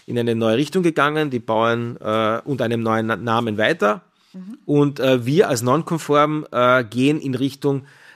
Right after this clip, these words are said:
Speaker 1: der sogenannten Baureduktionsplanung. Das ist etwas, was
Speaker 2: Mhm.
Speaker 1: es davor noch nicht gegeben hat.
Speaker 2: Ja.
Speaker 1: Weil der Hintergrund ist, ähm, es gibt immer weniger Geld am
Speaker 2: Ja.
Speaker 1: Markt. Also das Geld wird knapp. Gerade öffentliche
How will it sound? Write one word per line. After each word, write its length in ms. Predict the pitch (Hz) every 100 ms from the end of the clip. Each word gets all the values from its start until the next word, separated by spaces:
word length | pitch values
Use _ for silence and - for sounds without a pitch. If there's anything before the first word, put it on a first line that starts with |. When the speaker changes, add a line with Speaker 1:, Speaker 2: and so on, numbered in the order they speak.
| -
Speaker 1:
der 80 | 120
sogenannten 500 | 139 139 127 127 120 -
Baureduktionsplanung. 1600 | 117 156 - 110 107 107 104 - - 104 113 - 104 90 143 156
Das 100 | 120
ist 120 | 123
etwas, 260 | - 113 131
was 60 | 123
Speaker 2:
Mhm. 40 |
Speaker 1:
es 160 | 127 226
davor 300 | 123 110 127
noch 100 | 117
nicht 180 | 117 110
gegeben 340 | 101 92 147
hat. 240 | 147 208 -
Speaker 2:
Ja. 240 | 190 185 262 _ _ - - -
Speaker 1:
Weil 500 | 117 123 127 190 214
der 120 | 156
Hintergrund 560 | 135 190 214 160 165 156
ist, 380 | 160 160 - -
ähm, 260 | 139 135 143
es 160 | 135
gibt 320 | - 151 - -
immer 200 | 175 147
weniger 280 | 139 120
Geld 500 | 104 107 123 - - - _
am 120 | -
Speaker 2:
Ja. 40 | 127 131
Speaker 1:
Markt. 340 | 160 - - _ _
Also 380 | - 110 104 101 98 _ _ -
das 220 | - 113
Geld 200 | 131 131
wird 140 | 117 -
knapp. 400 | 147 170 - - - -
Gerade 400 | 139 117 127 139
öffentliche 920 | 147 139 131 131 120 127 120 117